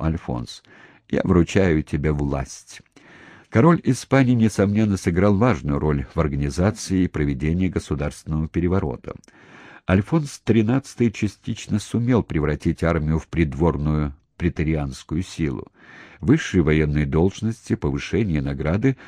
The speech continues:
зависели от милости монарха. Для того, чтобы придать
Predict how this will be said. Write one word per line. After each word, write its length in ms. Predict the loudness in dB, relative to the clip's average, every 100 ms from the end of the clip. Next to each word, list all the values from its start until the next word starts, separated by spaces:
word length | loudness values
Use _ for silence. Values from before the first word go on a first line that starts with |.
| -12 -2
зависели 640 | 0 0 -2 0 2 2
от 240 | 0 -2 -2
милости 640 | -4 -2 -4 -6 -8 -4
монарха. 640 | -2 0 0 -2 -8 -14 -14 -20 -20 -20 -14
Для 160 | 2 4
того, 160 | 6 2
чтобы 340 | 2 2 2
придать 500 | 0 2 4 2